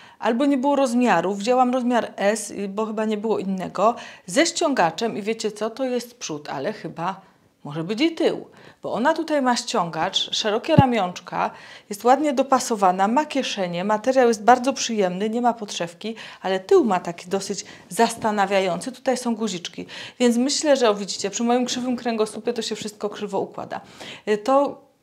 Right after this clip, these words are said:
tutaj te guziczki chyba mogłyby być też z przodu. Zaraz ją sobie założymy na odwrót, bo metka jest z tej strony wszyta, więc tak stwierdziłam, że jak metka jest tutaj, to pewnie tutaj jest tył. Założyłam na odwrót,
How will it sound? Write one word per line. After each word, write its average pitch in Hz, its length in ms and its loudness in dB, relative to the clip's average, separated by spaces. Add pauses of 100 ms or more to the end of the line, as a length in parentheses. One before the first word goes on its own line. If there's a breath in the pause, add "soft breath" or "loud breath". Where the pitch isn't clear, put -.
(140)
tutaj 226 380 -2
te 240 120 -2
guziczki 220 520 -6
chyba 202 260 -2
mogłyby 190 420 -2
być 190 160 -4
też 269 220 2
z - 140 -4
przodu. - 540 0 (380 loud breath)
Zaraz 240 380 0
ją 226 160 -6
sobie 226 380 -4 (320 loud breath)
założymy 240 600 0
na 226 220 -2
odwrót, 202 440 -4
bo 262 120 2
metka 269 380 0
jest 180 160 -4
z - 60 -20
tej 190 140 -4
strony 185 380 -6
wszyta, 254 400 -4
więc 214 160 -6
tak 214 180 -8
stwierdziłam, 208 420 -2
że 208 60 -2
jak 196 100 -2
metka 202 280 -6
jest 190 120 -4
tutaj, 214 280 -6
to 185 120 -10
pewnie 196 340 -6
tutaj 160 360 -10
jest - 320 -14
tył. - 240 -10 (920)
Założyłam 262 760 4
na 240 200 6
odwrót, 202 400 4